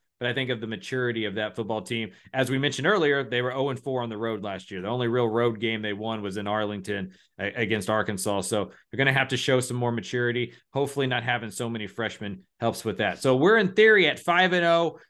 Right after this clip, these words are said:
Maybe, let's say, they lose a game at four and one,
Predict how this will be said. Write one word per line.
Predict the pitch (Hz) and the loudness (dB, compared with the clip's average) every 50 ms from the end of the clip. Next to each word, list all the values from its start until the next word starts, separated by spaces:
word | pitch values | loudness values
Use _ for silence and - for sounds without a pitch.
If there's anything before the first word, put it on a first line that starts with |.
| _ _ - | _ _ -6
Maybe, | 214 233 233 220 226 220 202 | -2 0 0 0 0 0 0
let's | 202 190 - - | -2 -2 -2 -2
say, | 180 185 175 | -2 -2 0
they | 175 170 | 0 0
lose | 165 160 165 160 147 151 | 0 0 0 0 0 -2
a | 147 | -2
game | 131 151 143 143 139 | -2 -2 -2 -2 -4
at | 131 120 - | -6 -10 -10
four | _ - 156 147 143 | _ -6 -4 -2 -2
and | 131 127 127 | -2 -2 -2
one, | 123 127 127 123 123 120 120 | -2 -2 -2 -2 -2 -4 -6